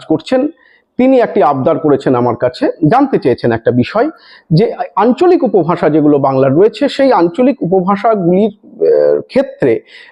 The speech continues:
শাসকবর্গ, এই অঞ্চল ভিত্তিতে যে শাসকরা ছিলেন, তাদের কোনো ভূমিকা, আহ, আছে কিনা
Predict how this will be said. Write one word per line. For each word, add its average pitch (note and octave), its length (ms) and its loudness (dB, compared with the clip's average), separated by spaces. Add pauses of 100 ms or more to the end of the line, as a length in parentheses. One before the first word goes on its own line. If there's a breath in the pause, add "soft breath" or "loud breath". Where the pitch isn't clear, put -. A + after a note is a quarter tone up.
(240 loud breath)
শাসকবর্গ, E3+ 1080 -2
এই F3 180 0
অঞ্চল F3+ 380 0
ভিত্তিতে G#3 380 -2
যে G#3+ 100 0
শাসকরা F#3+ 560 -2
ছিলেন, D#3+ 320 0
তাদের G#3 520 0
কোনো A3+ 240 0
ভূমিকা, C3 440 0
আহ, - 720 -6
আছে E3+ 220 -2
কিনা - 300 -8